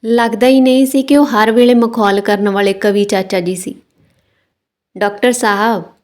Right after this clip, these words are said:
ਕਿੰਨੀ ਰਮਣੀਕ ਥਾਂ 'ਤੇ ਮਕਾਨ ਲਿਆ ਦੀਪ ਹੋਰਾਂ ਨੇ," ਕਵਿਤਾ ਬੋਲੀ। "ਹਾਂ, ਵਾਕਈ ਬਹੁਤ ਸੋਹਣੀ ਮਨਮੋਹਣੀ ਜਗ੍ਹਾ ਹੈ," ਚਾਚਾ ਜੀ ਨੇ ਕਿਹਾ। "Thank you, ਤੁਸੀਂ ਇੱਥੇ ਹੀ ਰਹੋ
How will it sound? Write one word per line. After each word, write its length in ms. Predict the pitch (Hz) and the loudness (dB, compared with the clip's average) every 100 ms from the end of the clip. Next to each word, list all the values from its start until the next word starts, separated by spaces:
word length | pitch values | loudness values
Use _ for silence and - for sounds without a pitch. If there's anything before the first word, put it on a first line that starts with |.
| _ _ _ _ _ | _ _ _ _ _
ਕਿੰਨੀ 340 | 247 240 254 | -2 0 2
ਰਮਣੀਕ 500 | 247 240 220 214 208 | 0 0 0 -2 -2
ਥਾਂ 220 | 220 214 208 | -4 -4 -2
'ਤੇ 140 | 226 | 0
ਮਕਾਨ 480 | 220 220 220 208 208 | 0 -2 -2 -2 0
ਲਿਆ 360 | 208 202 202 202 _ 202 | 0 0 -2 -10 _ -8
ਦੀਪ 320 | 208 208 208 | -4 -4 -2
ਹੋਰਾਂ 300 | 254 247 214 | -2 0 -2
ਨੇ," 160 | 196 202 _ _ _ _ _ _ | -6 -10 _ _ _ _ _ _
ਕਵਿਤਾ 360 | - 202 202 196 | -8 -4 -4 -4
ਬੋਲੀ। 340 | 180 170 160 - _ _ _ _ _ _ 208 | -6 -6 -8 -14 _ _ _ _ _ _ -8
"ਹਾਂ, 380 | 185 175 160 175 _ _ - | -6 -6 -10 -16 _ _ -18
ਵਾਕਈ 480 | 196 196 180 185 247 | -8 -6 -6 -2 0
ਬਹੁਤ 340 | 214 208 208 | 0 0 -2
ਸੋਹਣੀ 360 | - - 226 269 | -4 -2 2 4
ਮਨਮੋਹਣੀ 460 | 254 233 208 220 254 | 4 2 0 2 2
ਜਗ੍ਹਾ 320 | 233 208 220 | 0 -2 -4
ਹੈ," 60 | - _ _ _ _ _ _ _ - | -8 _ _ _ _ _ _ _ -12
ਚਾਚਾ 340 | 214 196 190 | -10 -6 -6
ਜੀ 140 | 170 170 | -4 -6
ਨੇ 100 | 170 | -6
ਕਿਹਾ। 260 | 170 175 - _ _ _ _ _ _ _ _ _ _ _ _ - | -8 -10 -14 _ _ _ _ _ _ _ _ _ _ _ _ -8
"Thank 260 | 240 247 240 240 | -4 -4 -2 -2
you, 220 | 220 214 226 - _ _ _ _ | 0 -2 -6 -16 _ _ _ _
ਤੁਸੀਂ 560 | 240 247 285 269 170 - - _ | -10 -6 -2 -2 -4 -10 -18 _
ਇੱਥੇ 320 | - 233 233 254 | -12 -12 -2 2
ਹੀ 120 | 262 | 2
ਰਹੋ 400 | 202 185 190 | 2 -2 -8